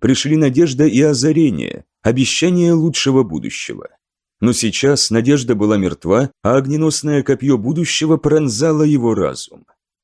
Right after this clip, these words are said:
Конец мира и огромное черно-золотое око,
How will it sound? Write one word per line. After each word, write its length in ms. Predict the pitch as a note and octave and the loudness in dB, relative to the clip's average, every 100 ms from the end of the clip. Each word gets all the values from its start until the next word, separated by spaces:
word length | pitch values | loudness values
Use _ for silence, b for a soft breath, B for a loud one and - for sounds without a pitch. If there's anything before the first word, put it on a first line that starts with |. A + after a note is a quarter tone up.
| _ _ _ _ _ - | _ _ _ _ _ 0
Конец 480 | B2+ C3 C#3 - | 2 4 2 0
мира 540 | C3 D#3 D#3 G#2+ D#2+ D2 | 0 2 2 2 0 0
и 100 | G#2+ | 2
огромное 720 | C3+ B2 C#3+ D3 C#3 C3 B2+ | 2 2 2 2 2 0 0
черно-золотое 920 | - D#3 C3+ C#3+ B2+ C3+ C3+ D3 C#3+ | 2 0 2 0 2 2 2 2 4
око, 540 | D3+ E3+ C#3 B2+ G2 | 4 2 2 2 0